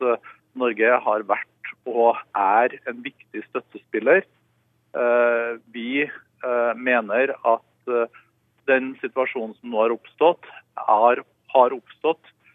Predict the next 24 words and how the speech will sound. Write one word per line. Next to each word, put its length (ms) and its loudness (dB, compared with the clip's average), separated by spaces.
eh, 240 -6
ikke 140 -6
minst 280 -18
på 100 -16
grunn 220 -6
av 120 -2
at 100 -8
man 120 -8
ikke 300 -10
snakker 340 -6
sammen 360 2
i, 180 -4
eh, 960 0
Sør-Sudan. 580 2
Den 80 -4
har 100 2
oppstått 460 -8
på 160 -2
grunn 240 -2
av 320 6
interne 560 2
maktkamper, 720 -4
og 120 -6
da 280 6